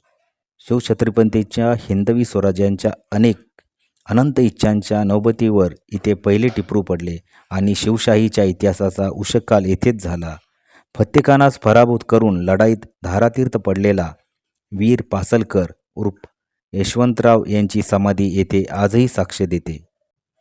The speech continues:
संत ज्ञानेश्वरांचे धाकटे बंधू संत सोपानदेव यांची समाधी सासवड येथे आहे. मंदिरात जाण्यासाठी सासवड गावातून रस्ता आहे. हेही मंदिर करा नदी तेरी असून मंदिरात जाण्यासाठी दहा ते पंधरा पायऱ्या चढाव्या लागतात.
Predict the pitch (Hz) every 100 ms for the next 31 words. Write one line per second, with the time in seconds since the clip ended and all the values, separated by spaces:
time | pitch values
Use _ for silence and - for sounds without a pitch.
0 | _ - 135 151 156 139 113 117 135 127
1 | 131 127 120 104 - 117 120 113 120 -
2 | 110 113 - 95 104 113 110 110 101 98
3 | 113 - 101 104 113 - 90 - 107 90
4 | - 87 82 82 _ _ _ - 104 101
5 | 113 127 98 104 113 123 110 90 - -
6 | - 113 - 147 131 127 131 131 117 104
7 | - 110 101 87 82 _ _ _ - 117
8 | 131 151 131 127 131 - 107 123 120 117
9 | - 113 117 107 110 - 95 82 - _
10 | _ _ 107 110 123 135 113 107 110 107
11 | 110 117 104 110 - - 104 95 120 113
12 | 101 104 110 95 92 98 92 - 87